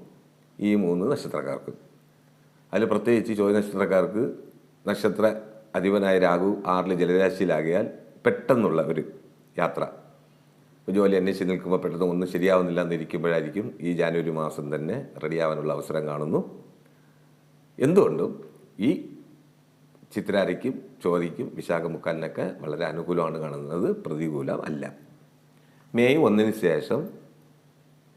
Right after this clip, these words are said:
ധനാഗമം ഉണ്ടെങ്കിലും ഡിസംബർ വരെ വളരെ ശ്രദ്ധിക്കുക. ആരോഗ്യം,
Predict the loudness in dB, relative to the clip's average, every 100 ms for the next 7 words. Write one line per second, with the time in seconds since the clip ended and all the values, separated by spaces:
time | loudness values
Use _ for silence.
0 | _ -2 2 4 4 4 4 4 2 2
1 | 0 -2 -6 -14 -20 -20 _ _ _ _
2 | -4 0 2 4 4 4 0 -2 -8 -8
3 | -4 -4 -4 -4 -6 -2 -2 -4 -12 -20
4 | -14 -6 -2 -2 -2 -4 -2 -2